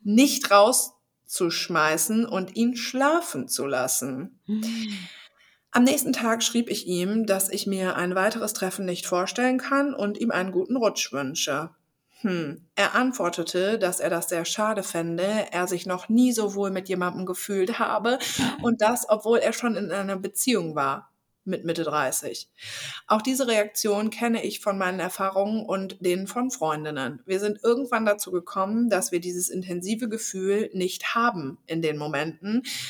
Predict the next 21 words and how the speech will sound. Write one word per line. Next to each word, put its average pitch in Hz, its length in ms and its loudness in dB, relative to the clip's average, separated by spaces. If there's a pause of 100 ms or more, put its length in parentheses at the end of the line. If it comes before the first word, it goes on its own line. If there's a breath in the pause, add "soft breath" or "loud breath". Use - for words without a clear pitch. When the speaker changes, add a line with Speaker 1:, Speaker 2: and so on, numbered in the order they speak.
(140 loud breath)
Speaker 1:
weil 190 160 4
die 196 80 0
Beziehungen, 202 680 2
die 196 160 -2
wir 185 120 -2
zueinander 180 560 -2
haben, 175 360 2
besonders 185 500 2
unter 170 220 -4
Flinter, 214 720 2
oft - 200 -2
schon 180 160 -2
sehr 185 180 2
intensiv, 185 680 -2
wohltuend, 196 680 0
sehr 156 180 2
liebevoll 170 560 2
und 165 260 -2
wahnsinnig 165 460 2
bereichernd 214 580 2
sind 269 300 0